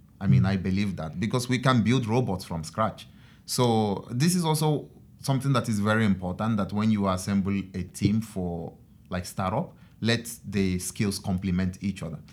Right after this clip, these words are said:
Speaker 1: So for example, I'm more of, I'm, like, the engineering and robotics guy, and obviously business.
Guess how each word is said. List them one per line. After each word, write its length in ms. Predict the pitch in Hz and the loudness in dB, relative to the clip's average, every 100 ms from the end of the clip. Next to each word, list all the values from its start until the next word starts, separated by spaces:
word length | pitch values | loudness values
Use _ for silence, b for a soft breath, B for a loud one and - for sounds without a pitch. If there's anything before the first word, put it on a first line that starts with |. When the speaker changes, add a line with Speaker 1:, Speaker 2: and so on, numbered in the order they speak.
| b - | b -4
Speaker 1:
So 120 | 135 | -2
for 140 | 139 | 2
example, 400 | 135 139 139 117 | 4 6 4 4
I'm 180 | 113 113 | 4 4
more 220 | 110 107 | 4 4
of, 240 | 101 95 - | 0 -2 -4
I'm, 460 | 104 107 101 92 85 | 0 2 2 2 -2
like, 240 | 92 95 87 | -4 -4 -4
the 140 | 90 104 | -4 2
engineering 600 | 98 98 107 110 110 110 | 2 4 2 2 2 0
and 160 | 95 | 0
robotics 480 | 90 85 95 - 98 | 0 -2 -6 -6 -10
guy, 380 | - 87 95 175 - - | -6 -4 -4 -6 -8 -4
and 120 | 98 | -2
obviously 460 | 101 95 90 101 | 0 -2 -4 -4
business. 480 | 90 87 92 120 - | -4 -2 -2 -2 -4